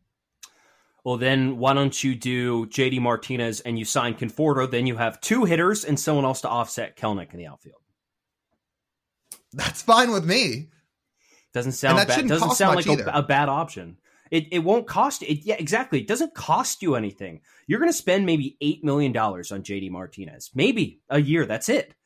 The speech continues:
Speaker 1: That's about what he's worth right now. And I think that's his market. Like, if the Mariners can afford an eight million dollar contract, then they should just fold up and, and retire for the rest of the offseason. If they can. I'm serious. Like, i-,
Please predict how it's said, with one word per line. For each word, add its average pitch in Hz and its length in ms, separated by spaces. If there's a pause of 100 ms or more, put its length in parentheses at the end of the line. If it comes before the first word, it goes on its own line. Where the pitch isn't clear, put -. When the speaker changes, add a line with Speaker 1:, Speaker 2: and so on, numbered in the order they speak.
(120)
Speaker 1:
That's 151 200
about 180 240
what 156 140
he's 156 180
worth 156 300
right 107 200
now. 95 200
And 104 80
I 107 40
think 139 220
that's 135 280
his 117 180
market. 117 500 (840)
Like, 156 220
if 147 80
the 160 80
Mariners 170 360
can 165 180
afford 151 320
an 113 80 (100)
eight 143 220
million 131 320
dollar 117 280
contract, 147 640
then 127 100
they 139 120
should 127 180
just - 280
fold 127 280
up 113 200
and, 101 180
and 110 160
retire 104 600
for 110 260
the 107 140
rest 104 280
of 101 40
the 95 80
offseason. 87 580
If 101 100
they 127 120
can. 123 360
I'm 135 140
serious. 123 420
Like, 107 280 (400)
i-, 131 160